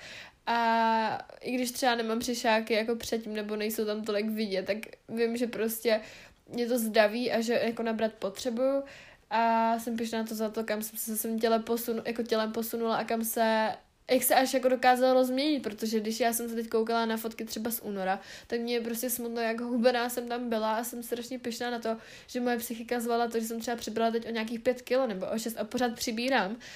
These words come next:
A vypadá to jako překvapivě dobře, protože když vlastně nemůžete vůbec posuzovat podle váhy, to vypadá, to tělo vypadá úplně pokaždé jinak a záleží na tom rozpoložení té, těch různých jako stránek, co se týče svalů, tuku a tak.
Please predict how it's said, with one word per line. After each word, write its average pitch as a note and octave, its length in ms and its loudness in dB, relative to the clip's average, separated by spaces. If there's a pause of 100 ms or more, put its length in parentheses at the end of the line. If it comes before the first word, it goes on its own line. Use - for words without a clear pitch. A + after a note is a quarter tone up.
(260)
A A3+ 580 2
vypadá A#3 340 4
to A#3 80 0
jako A#3+ 140 2
překvapivě B3 520 6
dobře, D#4 260 6
protože C4+ 320 2
když C4 460 0
vlastně C#4 340 0
nemůžete C4 360 4
vůbec B3+ 220 2
posuzovat B3 440 2
podle B3 220 4
váhy, B3+ 280 4
to A#3 120 0
vypadá, A3+ 280 2
to A3+ 80 -2
tělo A#3 180 2
vypadá A3+ 320 6
úplně A#3+ 280 4
pokaždé A#3 440 0
jinak A3+ 200 0
a A3 60 -2
záleží A3+ 260 2
na A#3 80 -2
tom A3+ 160 0
rozpoložení A#3+ 640 2 (380)
té, A#3 400 6 (100)
těch B3 280 0
různých A#3+ 480 2
jako A3+ 220 0 (180)
stránek, A#3 600 2
co A3+ 160 0
se - 120 -2
týče A3+ 220 -4
svalů, A#3 400 2
tuku A3+ 300 -4
a A#3 80 -4
tak. A3+ 320 -2